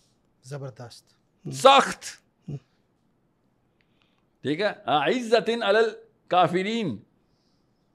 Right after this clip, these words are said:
Speaker 2: अजिल्लतिन अलल मोमिनीन। कुरान की आयत है। कि काफिरीन से, कु-, कुफार से सख्त होगा और मोमिनीन से नरम होगा। यहाँ पे अजीज ऊपर लिखा हुआ है, नीचे क्या लिखा हुआ है?
Speaker 3: "वयुअल्लिमुहुमुल किताब।"
Speaker 2: किताब, कानून नाफिज करेगा। कानून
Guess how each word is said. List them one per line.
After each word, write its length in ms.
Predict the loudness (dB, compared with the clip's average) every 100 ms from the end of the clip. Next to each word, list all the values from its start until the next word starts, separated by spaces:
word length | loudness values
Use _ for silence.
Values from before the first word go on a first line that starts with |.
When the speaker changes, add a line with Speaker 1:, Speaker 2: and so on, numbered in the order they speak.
| _ _ _ _ _ _ _ -4
Speaker 2:
अजिल्लतिन 600 | 2 4 6 4 2 2
अलल 220 | 2 2
मोमिनीन। 600 | 0 0 2 2 0 -6 0
कुरान 300 | 4 4 4
की 120 | 6
आयत 260 | 6 6
है। 240 | 0 -6 -12 _ _ _
कि 60 | -6
काफिरीन 560 | 2 6 6 6 4 4
से, 100 | 0
कु-, 300 | -2 -4 0
कुफार 400 | 0 4 4 4
से 80 |
सख्त 400 | 0 2 2 6
होगा 340 | 8 10 8 4 -8 _ _
और 140 | 6 8
मोमिनीन 360 | 8 6 6
से 100 | 4
नरम 240 | 8 8 8
होगा। 280 | 2 -4 -16 _ _ _ _ _ _ _ _ -20 _ _ _ _ _ _ _ _ _ _ -12
यहाँ 320 | 2 6 6
पे 120 | 4 0 -2 -14 -4
अजीज 280 | -2 -2 0
ऊपर 180 | 0 2
लिखा 140 | 0
हुआ 100 | 0
है, 60 | -2
नीचे 160 | -4
क्या 100 | -6
लिखा 180 | -8 -6
हुआ 100 | -8
है? 80 | -8 0
Speaker 3:
"वयुअल्लिमुहुमुल 840 | 2 6 6 6 4 4 4 2
किताब।" 440 | 0 -4 -4 -6 0
Speaker 2:
किताब, 720 | 0 6 8 10 10 8 4
कानून 480 | 6 6 10 10 10
नाफिज 320 | 8 8 6
करेगा। 300 | 8 8 8
कानून 600 | 6 4 4 4 2 0